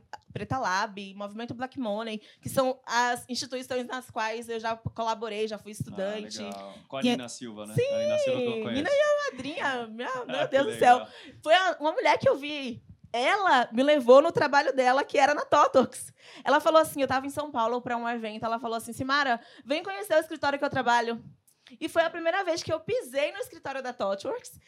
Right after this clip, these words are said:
Speaker 1: e eu não fazia ideia que essa empresa existia. Então, a partir daquele momento, eu passei a saber que existia e que tinha uma mulher preta liderança lá dentro. Então, eu falei, "Pô, eu posso me ver nesse lugar também." Sabe a importância da referência?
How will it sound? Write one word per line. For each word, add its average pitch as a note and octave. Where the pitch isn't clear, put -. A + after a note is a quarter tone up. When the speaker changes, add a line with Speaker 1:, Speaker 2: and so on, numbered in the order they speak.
Speaker 1:
e D4
eu E4
não F#4+
fazia C5
ideia D4
que C#5+
essa A#4
empresa B3
existia. A3+
Então, A3+
a A#3+
partir C4+
daquele D4+
momento, D#4+
eu -
passei -
a D#4
saber C4
que D4+
existia C#4
e -
que F#4+
tinha F#4+
uma F#4+
mulher E4+
preta D#4
liderança E4
lá A#3+
dentro. F3+
Então, D4+
eu E4
falei, C#4+
"Pô, C#4
eu B3+
posso -
me B3+
ver A#3
nesse A#3
lugar G#3+
também." F#3+
Sabe A#3+
a G3+
importância G#3
da F#3+
referência? F#3+